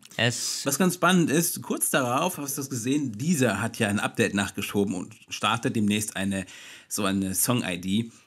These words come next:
Speaker 2: in, in der Deezer-App, dass du halt da auch Titel erkennen kannst. Ja, also ich denke, da werden jetzt einige auf die Idee kommen. Spotify, es gibt ja durchaus auch andere, äh, Dienste, die das machen. Es gibt,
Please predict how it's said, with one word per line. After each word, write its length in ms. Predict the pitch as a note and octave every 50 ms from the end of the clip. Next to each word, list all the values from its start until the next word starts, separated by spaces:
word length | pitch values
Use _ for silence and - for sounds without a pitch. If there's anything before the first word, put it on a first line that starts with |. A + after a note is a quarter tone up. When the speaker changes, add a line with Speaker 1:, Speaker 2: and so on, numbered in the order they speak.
| _ _ -
Speaker 2:
in, 380 | - A2+ A2 G#2+ G#2+ G#2 - - - - - _ _ _ _ -
in 80 | B2 A2
der 100 | A2+ G#2+
Deezer-App, 680 | G2 G2 A#2 B2+ A2+ F#2+ F#2+ E2+ - G2 A2+ A#2 - -
dass 180 | G2+ G2+ -
du 100 | - G2+
halt 260 | G2+ F#2+ F#2+ F#2+ F2+ - -
da 300 | G2 F#2+ G2 G#2 A2 -
auch 200 | G2 G#2 G#2+ -
Titel 240 | - - B2 A2+ A2
erkennen 420 | F2+ F#2 F#2 - G#2+ G2 F#2 F2+
kannst. 480 | - - F#2 G2 A#2 A#2+ - - - - - - - - - - - - - - _ -
Ja, 220 | - D3 C#3+ C3 A2+
also 180 | G2+ A2 A2 A2+
ich 60 | A2+
denke, 200 | B2+ C3+ C3 C3
da 100 | B2+ A#2
werden 120 | C3 C3+ C3+
jetzt 200 | C3 B2 - -
einige 500 | B2 D3 D#3 C3+ G#2+ G#2 G2+ G2+ F#2+ F#2 - - A2
auf 140 | A2 A2 -
die 120 | A#2 G#2
Idee 220 | G#2+ F2+ G#2 A2+
kommen. 300 | A2+ - - B2+ C3 C3
Spotify, 440 | B2+ - - B2 B2+ - C3 - - -
es 100 | A2 -
gibt 180 | - - - -
ja 80 | C#3+
durchaus 280 | A#2 B2+ A#2 G2+ A#2 A#2
auch 80 | A2+
andere, 540 | G2 F#2+ A#2 A#2 A2+ G#2 A2 G#2 G#2 G#2 - F#2+
äh, 360 | G2 G2 G2 G2+ G2 F#2+ F#2+
Dienste, 460 | - F#2+ G2 G#2+ A#2+ B2 - - G#2+
die 60 | G#2
das 180 | G2+ G2 F#2+ -
machen. 260 | G#2+ A2 G#2+ G#2 F#2+
Es 80 | F2+ -
gibt, 280 | - C3+ C#3 - -